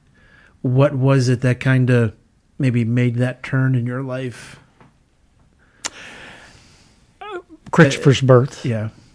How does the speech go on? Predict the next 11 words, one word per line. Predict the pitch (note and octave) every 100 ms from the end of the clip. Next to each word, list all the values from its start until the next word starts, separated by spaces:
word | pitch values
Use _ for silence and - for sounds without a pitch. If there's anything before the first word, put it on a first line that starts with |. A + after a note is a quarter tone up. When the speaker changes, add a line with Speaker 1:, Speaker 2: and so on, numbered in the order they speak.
| _ _ _ _ _ _
Speaker 2:
Yep. | - - _ -
Yep. | D3 B2+ -
Uh, |
uh, | D3+ D3 - - - - - B3+ B4 F#3+ E3+ C#4
uh, | E4+ C#4 E3 -
having | C#3 C3+ D3+
a | F3
child | - C#3+ G#2+ A#2 B2 F3+ - _ _ _ _ _ _ - - -
and | C#3 B2+ C3
realizing, | D3+ E3 D#3+ C3 A#2+ A#2 G#2 C3 C3+ D3+ - _ _ _ - -
um, | C3 A#2+ A#2 A2+ A#2+